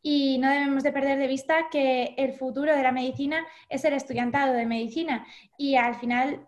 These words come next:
la calidad de nuestro sistema sanitario de aquí a diez años depende de esta labor de formación que, que se viene realizando en las universidades. Entonces, una vez más, eso, que, eh, aunque el estudiantado de medicina pueda estar dispuesto a participar de manera voluntaria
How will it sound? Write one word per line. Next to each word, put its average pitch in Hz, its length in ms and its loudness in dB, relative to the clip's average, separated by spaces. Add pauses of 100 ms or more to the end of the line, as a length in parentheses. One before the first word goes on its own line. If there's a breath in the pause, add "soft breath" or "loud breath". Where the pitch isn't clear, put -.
la 262 160 0
calidad 254 440 2
de 277 200 2
nuestro 254 300 -4
sistema 254 280 0
sanitario 262 520 2
de 240 80 4
aquí 240 240 0
a 247 80 6
diez 262 180 -2
años 277 340 2
depende 262 360 0
de 262 260 0 (160 loud breath)
esta 262 240 0
labor 262 240 6
de 262 100 0
formación 262 640 -2
que, 240 380 0
que 254 80 -6
se 240 140 -2
viene 247 300 4
realizando 247 420 0
en 240 40 4
las 240 140 0
universidades. 226 800 -2 (260 soft breath)
Entonces, 254 400 -2 (380)
una 277 180 4
vez 262 80 -2
más, 262 380 -2
eso, 233 360 -6 (120)
que, 233 280 -4 (360 soft breath)
eh, 247 420 2
aunque 254 240 0
el 240 60 0
estudiantado 247 480 2
de 294 40 0
medicina 269 380 0
pueda 262 160 2
estar 254 220 0
dispuesto 247 480 -2
a 240 100 2
participar 233 480 -2
de 240 60 -2
manera 240 260 2
voluntaria 233 640 0